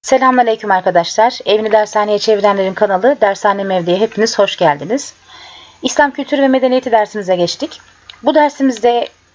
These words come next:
genel kavramlara şöyle bir değineceğiz arkadaşlar. İşte toplumdu, kültürdü, medeniyetti. Daha sonrasında İslam medeniyetinden,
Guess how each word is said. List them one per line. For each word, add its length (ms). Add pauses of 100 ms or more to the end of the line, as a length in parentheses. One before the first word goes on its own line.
(180)
genel 300
kavramlara 520
şöyle 260
bir 60
değineceğiz 340
arkadaşlar. 720
İşte 260
toplumdu, 600
kültürdü, 560
medeniyetti. 760 (520)
Daha 160
sonrasında 460
İslam 460
medeniyetinden, 760